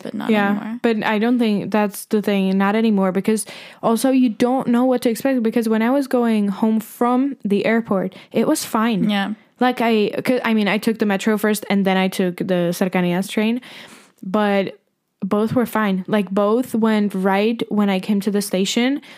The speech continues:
Speaker 2: We didn't wait around anywhere, but, like, it's a, it's a risk. You never know what you're gonna
Speaker 1: Mm-hmm.
Speaker 2: get. And so I think maybe I will start doing more metro.
Speaker 1: And apparently, like, the official reason is that they're doing,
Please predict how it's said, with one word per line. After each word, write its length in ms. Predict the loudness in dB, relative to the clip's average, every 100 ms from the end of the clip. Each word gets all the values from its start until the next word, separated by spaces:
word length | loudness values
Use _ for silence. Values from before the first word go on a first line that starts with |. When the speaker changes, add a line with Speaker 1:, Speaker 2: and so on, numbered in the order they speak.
| -4
Speaker 2:
We 100 | 0
didn't 300 | 2 2 2
wait 220 | 2 0
around 480 | 0 0 0 0 0
anywhere, 560 | 0 0 2 0 0 -4 -10 -4
but, 120 | 0
like, 300 | 2 0 0
it's 160 | -4 0
a, 220 | 0 0 -4
it's 180 | -6 -2
a 60 | -2
risk. 480 | 0 -2 -4 -4
You 140 | 0 2
never 320 | 2 2 2
know 160 | 2 2
what 160 | 0
you're 100 | 2
gonna 240 | 4 4 4
Speaker 1:
Mm-hmm. 100 | 2
Speaker 2:
get. 320 | 2 -2 -8 -20 -8 -2
And 180 | 0 0
so 360 | 0 2 2 2
I 80 | 0
think 320 | 0 0 2
maybe 800 | 2 2 2 0 0 0 -2 -6 -12 _ -8
I 140 | -4
will 180 | -2 -4
start 300 | -4 -6 -4
doing 240 | -6 -4
more 140 | -4 -6
metro. 160 | -4 0
Speaker 1:
And 100 | 2 2
apparently, 680 | 0 0 0 2 2 2
like, 280 | 2 0 -2
the 100 | -2
official 500 | -2 -2 -2 0 0
reason 400 | 2 0 0 -2
is 220 | 0 -4
that 180 | -2 -2
they're 160 | 0 0
doing, 580 | 0 0 2 2 0